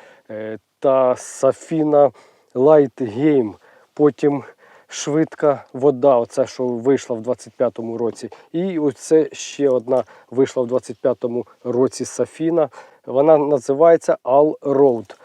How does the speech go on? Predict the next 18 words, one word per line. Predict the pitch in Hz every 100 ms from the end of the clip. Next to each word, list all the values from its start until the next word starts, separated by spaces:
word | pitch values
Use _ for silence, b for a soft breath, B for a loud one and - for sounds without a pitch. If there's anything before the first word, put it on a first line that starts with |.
| B B B B -
Це, | - 180 180 175
друзі, | 143 127 156 151 143 143 127 _ - - -
виготовили | 120 165 143 139 131 131 127
таку | - 131 - 151 -
універсальну | 143 147 139 143 - 170 160 135 131
палку | - 165 165 165 185 175 B B -
на | 135
всі | 135 - - 180 185 -
випадки, | 127 143 131 113 - 113
п-, | _ - -
під | 160 135
всі | - - 175 180 B B B -
приманки. | 151 156 147 101 - 107 -
Зараз | 113 127 175 165 127
в | 131 135
мене | 156 156 156 139 B B B
моделька, | 120 131 147 139 165 139 - 147 107 - B B B B B B -
е, | 123 123 120